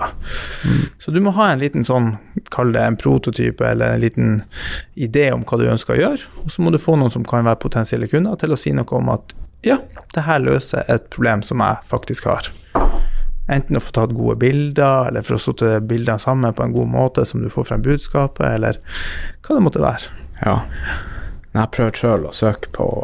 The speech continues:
Speaker 3: eh, Innovasjon Norge, men det gikk ikke så bra.
Speaker 1: Å ja.
Speaker 3: Eller fikk visjoner til å, å gjøre litt undersøkelse på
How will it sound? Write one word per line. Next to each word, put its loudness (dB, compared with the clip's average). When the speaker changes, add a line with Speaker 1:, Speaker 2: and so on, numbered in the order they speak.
Speaker 3:
eh, -6
Innovasjon -2
Norge, 0
men -4
det 0
gikk -10
ikke -8
så -10
bra. -2
Speaker 1:
Å 2
ja. 2
Speaker 3:
Eller 4
fikk -2
visjoner 2
til 4
å, 2
å 2
gjøre 4
litt 2
undersøkelse 2
på 6